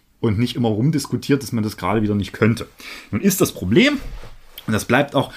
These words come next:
dass eine Polizei nicht an allen Orten gleichzeitig sein kann. Und mittlerweile übersteigt die Zahl an angemeldeten Spaziergängen, vulgo Versammlungen, die Zahl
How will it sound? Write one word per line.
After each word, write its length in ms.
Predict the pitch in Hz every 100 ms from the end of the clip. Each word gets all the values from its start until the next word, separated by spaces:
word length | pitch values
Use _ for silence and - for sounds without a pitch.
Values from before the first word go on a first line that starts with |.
| -
dass 100 | 107
eine 80 | 117
Polizei 600 | - 104 - 147 175 190 -
nicht 320 | 143 - -
an 100 | 107
allen 280 | 104 110 -
Orten 180 | 120 104
gleichzeitig 520 | 78 - - - -
sein 200 | 78 71
kann. 160 | 78 - - - - -
Und 120 | 120
mittlerweile 440 | 143 - 120 143 185
übersteigt 540 | 120 - 165 208 -
die 80 | -
Zahl 340 | 160 196 277 -
an 160 | 135
angemeldeten 720 | 139 160 143 131 127 - 113 98 _ _ _ _ _ _ _ -
Spaziergängen, 840 | - 92 190 240 220 240 220 123
vulgo 220 | 123 120
Versammlungen, 680 | - 98 151 214 208 240 254 - - - - -
die 100 | 127
Zahl 540 | - 135 151 196 208